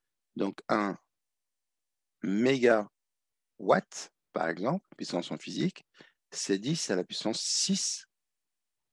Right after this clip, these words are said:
watts, c'est-à-dire un million de watts. Un gigawatt, son symbole c'est grand G,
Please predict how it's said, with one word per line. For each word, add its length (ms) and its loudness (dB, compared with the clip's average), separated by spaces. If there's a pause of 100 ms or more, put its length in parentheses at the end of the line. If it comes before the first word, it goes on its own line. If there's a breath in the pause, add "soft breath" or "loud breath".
watts, 240 -2
c'est-à-dire 460 -2 (100)
un 140 6
million 340 6
de 100 2
watts. 440 -6 (1200 loud breath)
Un 180 2
gigawatt, 540 2 (2250)
son 120 -6
symbole 400 0
c'est 140 -2
grand 240 0
G, 300 0